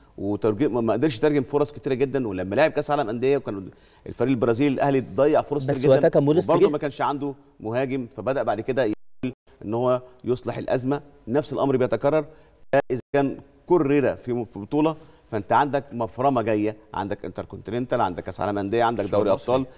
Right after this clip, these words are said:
Speaker 1: غير الدوري المصري،
Speaker 3: السوبر
Speaker 1: السوبر
Speaker 3: المصري.
Speaker 1: المصري.
Speaker 3: طبعًا.
Speaker 1: فصعب جدًا.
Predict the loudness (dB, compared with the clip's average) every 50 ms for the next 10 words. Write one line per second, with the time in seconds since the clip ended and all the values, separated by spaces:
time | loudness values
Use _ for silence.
0 | -20 -14 -6 -4 -2 -2 -2 0 0 0 2 2 0 0 -2 -2 -2 -4 -4 -6
1 | -6 -8 -14 -8 -4 -2 0 0 0 0 2 2 2 2 2 2 0 0 0 0
2 | -2 -2 -2 -4 -6 -6 -6 -6 -6 -8 -6 -2 0 0 0 0 -2 -2 -2 -2
3 | 0 0 -2